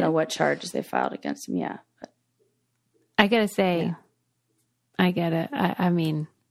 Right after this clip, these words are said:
Speaker 1: He gets what's
Speaker 2: I do
Speaker 1: coming
Speaker 2: not
Speaker 1: to
Speaker 2: feel
Speaker 1: him.
Speaker 2: sorry. Yeah.
Speaker 1: Right. And he worked in fi-, like, finance before. So it's like,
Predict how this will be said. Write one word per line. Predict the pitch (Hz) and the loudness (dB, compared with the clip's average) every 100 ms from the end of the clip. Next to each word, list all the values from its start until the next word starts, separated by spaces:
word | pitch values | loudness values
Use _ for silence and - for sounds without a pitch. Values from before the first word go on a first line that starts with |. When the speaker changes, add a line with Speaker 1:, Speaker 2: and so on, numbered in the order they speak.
| _ - | _ -4
Speaker 1:
He | 214 | 0
gets | 226 226 - | 2 0 2
what's | 196 | 2
Speaker 2:
I | |
do | 180 | 4
Speaker 1:
coming | 185 170 | 4 4
Speaker 2:
not | 165 | 2
Speaker 1:
to | |
Speaker 2:
feel | 170 | 2
Speaker 1:
him. | 165 | 0
Speaker 2:
sorry. | 160 156 156 - _ _ - | 0 -2 -4 -8 _ _ 2
Yeah. | 208 175 262 | 4 4 2
Speaker 1:
Right. | 220 - - _ _ _ _ _ _ _ - | 0 -2 -10 _ _ _ _ _ _ _ 2
And | 233 | 4
he | 262 | 4
worked | 202 226 269 277 - | 4 4 4 0 -4
in | - 226 | 2 2
fi-, | 208 - | 2 0
like, | 208 208 | 2 2
finance | - 196 196 214 202 202 - | 2 2 4 2 0 -2 -4
before. | 165 - 196 196 - - | -8 0 2 4 2 -2
So | - 208 | -2 0
it's | 202 - | 0 2
like, | 190 | 0